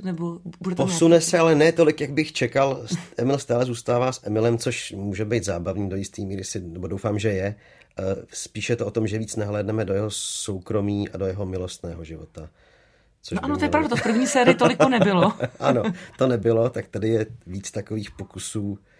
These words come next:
Speaker 2: eh, ale je to všechno na Emila.
Speaker 1: <laughs> A
Speaker 2: Ne, já o tom
Speaker 1: začínám
Speaker 2: mluvím,
Speaker 1: rozumět.
Speaker 2: já totiž, je,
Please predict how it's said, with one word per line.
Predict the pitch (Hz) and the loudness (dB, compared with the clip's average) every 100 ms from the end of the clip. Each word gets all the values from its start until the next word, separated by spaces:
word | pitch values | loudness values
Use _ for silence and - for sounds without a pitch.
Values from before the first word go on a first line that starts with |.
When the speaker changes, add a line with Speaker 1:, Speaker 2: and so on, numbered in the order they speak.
| _ _ _ - | _ _ _ -10
Speaker 2:
eh, | 87 85 85 _ _ _ _ _ | -8 -8 -12 _ _ _ _ _
ale | 90 87 87 - | -6 -6 -6 -12
je | 90 | -12
to | - | -12
všechno | 95 - 92 | -12 -10 -8
na | 85 80 | -8 -10
Emila. | 80 80 78 _ _ _ _ _ _ | -12 -12 -16 _ _ _ _ _ _
Speaker 1:
<laughs> | |
A | 185 165 156 - - - - - | -6 -6 -8 -12 -10 -12 -8 -8
Speaker 2:
Ne, | - | -2
já | 185 185 | 2 4
o | |
tom | - | 4
Speaker 1:
začínám | - 226 - | 4 4 4
Speaker 2:
mluvím, | 135 | 4
Speaker 1:
rozumět. | 175 175 175 | 4 2 2
Speaker 2:
já | 117 | 2
totiž, | 131 139 147 - - 190 - - _ _ | 0 -2 -4 -4 -6 -6 -8 -18 _ _
je, | 110 | -8